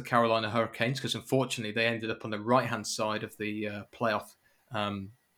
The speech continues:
tree. Uh, and,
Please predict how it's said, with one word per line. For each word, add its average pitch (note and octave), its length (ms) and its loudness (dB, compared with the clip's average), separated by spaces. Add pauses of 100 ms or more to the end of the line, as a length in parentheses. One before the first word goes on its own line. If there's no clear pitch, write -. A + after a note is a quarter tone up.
(480)
tree. - 500 2 (420)
Uh, G#2+ 280 2 (400)
and, C3 480 4